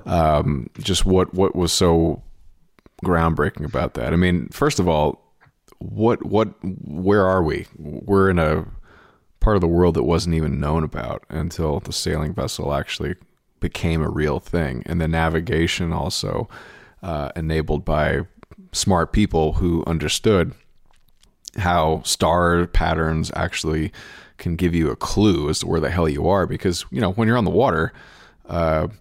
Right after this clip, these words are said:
guess what? There's no landmarks, literally. Uh, so you have to use something to figure out where the hell you are. And you can't just use the sun,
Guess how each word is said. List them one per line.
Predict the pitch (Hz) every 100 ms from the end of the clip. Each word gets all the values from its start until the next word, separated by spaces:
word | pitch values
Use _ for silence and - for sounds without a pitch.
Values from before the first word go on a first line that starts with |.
| _ - _ _ _
guess | - 92 -
what? | 101 90 - _ _ _ _ _ _ _
There's | - 92
no | 98
landmarks, | 82 85 82 - - - - _
literally. | 90 85 71 - - - - - - -
Uh, | 90 85 82 82
so | - 98 90 85 -
you | 90 90
have | 101 113
to | 90
use | 80 76
something | 98 92 - 82
to | -
figure | - - 85 82
out | 52
where | 82
the | 76 87
hell | 78
you | 76 76
are. | 82 78 - - - _ _ -
And | 85
you | 90
can't | 127 117
just | 95 90
use | 87
the | -
sun, | - 135 104 78